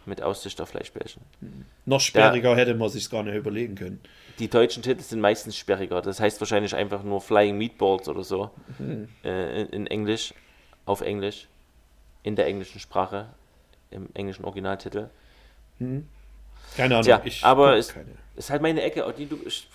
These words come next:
Speaker 1: du gefällst mir nicht. Du bist sehr, sehr anti,
Speaker 2: <laughs>
Speaker 1: anti-eckig, eckig, anti-eckig
Speaker 2: Okay.
Speaker 1: heute.
Speaker 2: Ja, ich bin halt einfach nicht zufrieden mit deinen Ecken. Das kann, das kann ich, kann doch mal auch mal Kritik äußern,
Speaker 1: Ja, los,
Speaker 2: oder?
Speaker 1: los.
Speaker 2: Ich meine, du,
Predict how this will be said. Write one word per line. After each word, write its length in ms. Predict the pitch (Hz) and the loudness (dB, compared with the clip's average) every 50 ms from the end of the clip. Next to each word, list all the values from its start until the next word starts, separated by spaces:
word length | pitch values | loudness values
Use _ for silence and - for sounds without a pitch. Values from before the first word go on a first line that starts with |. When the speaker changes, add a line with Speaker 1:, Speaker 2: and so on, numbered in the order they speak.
| _ - | _ -20
Speaker 1:
du 80 | 160 | -16
gefällst 340 | - - - 190 202 202 - - | -14 -10 -6 -6 -6 -6 -4 -6
mir 60 | 185 | -8
nicht. 300 | 190 185 - - - - | -8 -8 -10 -14 -18 -18
Du 60 | 123 | -18
bist 220 | - - - - - | -18 -18 -14 -6 -2
sehr, 280 | 165 160 156 - - | -2 0 0 -2 -2
sehr 160 | 135 143 - - | -4 -4 -2 -2
anti, 320 | - 151 - 139 131 120 120 | 0 0 0 0 0 0 0
Speaker 2:
<laughs> 20 | |
Speaker 1:
anti-eckig, 640 | - 349 359 349 - - 139 - - 113 - - - - | 4 4 4 4 2 0 -2 0 0 0 -2 -2 -10 -4
eckig, 420 | - 127 - - 107 - - - - | -4 -4 -2 -2 -6 -6 -6 -4 -2
anti-eckig 520 | 139 147 139 123 - 95 - - 92 - - - 127 | -2 -2 -2 -2 -2 -2 -4 -4 -8 -10 -8 -8 -8
Speaker 2:
Okay. 200 | 127 - - 113 | -8 -4 -4 -4
Speaker 1:
heute. 200 | 95 - 87 - - - - - - - - - - - | -4 -4 -6 -10 -12 -20 -20 -20 -20 -20 -20 -20 -8 -2
Speaker 2:
Ja, 160 | 139 156 196 - | 0 0 2 2
ich 220 | - 135 131 - | 0 -2 -2 0
bin 140 | - 165 165 | 0 2 4
halt 140 | 175 170 165 | 6 6 6
einfach 200 | 160 151 175 156 | 6 6 4 4
nicht 120 | 160 147 - | 4 2 0
zufrieden 400 | 143 135 - 147 160 190 359 320 | -2 -4 -2 -2 -2 -2 -2 -2
mit 100 | 214 160 | 2 2
deinen 180 | 127 113 110 | 2 2 2
Ecken. 280 | 110 104 - - 95 95 | 0 -2 -2 -2 -2 -2
Das 120 | 101 98 - | -2 -2 -2
kann, 220 | - 107 113 113 | -2 -2 -2 -2
das 180 | - 107 - - | -4 -4 -4 0
kann 140 | - 123 | 2 2
ich, 180 | 123 120 - - | 2 2 -2 -2
kann 200 | - - 117 113 | 0 0 2 2
doch 140 | 117 113 - | 2 2 2
mal 120 | 113 117 | 0 0
auch 120 | 120 113 123 | 0 0 -2
mal 100 | 127 - | -4 -2
Kritik 380 | - 110 - - 170 - - - | -2 -4 0 2 0 2 2 0
äußern, 100 | - 90 95 | 2 6 8
Speaker 1:
Ja, 100 | 101 104 | 8 8
los, 200 | 101 110 113 113 | 10 8 8 8
Speaker 2:
oder? 160 | 143 196 - - _ _ _ - | 6 2 -2 -8 _ _ _ 0
Speaker 1:
los. 340 | 110 110 113 113 - - - - - - - - _ _ _ _ _ _ _ _ - - | 2 2 2 2 -2 -14 -20 -20 -20 -20 -20 -20 _ _ _ _ _ _ _ _ -12 -10
Speaker 2:
Ich 200 | - - - - | -8 -6 0 4
meine, 240 | 131 131 131 127 123 | 4 4 4 4 0
du, 480 | 127 123 117 - - 131 127 120 120 | -2 -6 -6 -4 0 0 0 0 0